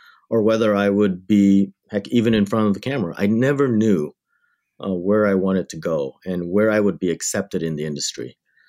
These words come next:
So when nine eleven happened, um, I was just in, on the cusp of finishing film school. And again, I didn't want to have parents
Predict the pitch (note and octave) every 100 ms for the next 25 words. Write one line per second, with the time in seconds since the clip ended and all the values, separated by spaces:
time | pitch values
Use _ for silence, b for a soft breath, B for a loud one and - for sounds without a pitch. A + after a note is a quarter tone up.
0 | b b - - A#2+ G#2+ G#2+ - C3+ B2+
1 | A#2+ A#2 G2+ _ _ _ _ _ _ -
2 | C#3+ A#2+ A#2+ C#3+ B2+ G#2+ A#2+ G#2+ G2+ C#3+
3 | C#3+ C#2 F2 A#2+ _ _ _ _ _ -
4 | G#2 F#2+ F2+ F2+ E2 _ _ _ _ -
5 | _ - G#2+ G#2+ G2+ C#3 - B2 A2 -
6 | G#2+ G2+ G2 A#2 - - F#2+ - - A2+
7 | G#2+ A2 G2+ F#2+ F2+ - - - F#2+ F#2+
8 | G2 D#2 D2+ _ _ _ _ _ _ _
9 | _ - G#2 G2+ G#2 G2+ B2+ B2+ G#2+ G#2
10 | G#2+ G#2 C#3+ C#3 B2+ B2 - - - A2+
11 | A2 G#2 G#2 G#2 _ _ _ _ _ _
12 | _ _ - _ _ - A2 A2+ G2+ -
13 | B2 A#2 G2+ G2 -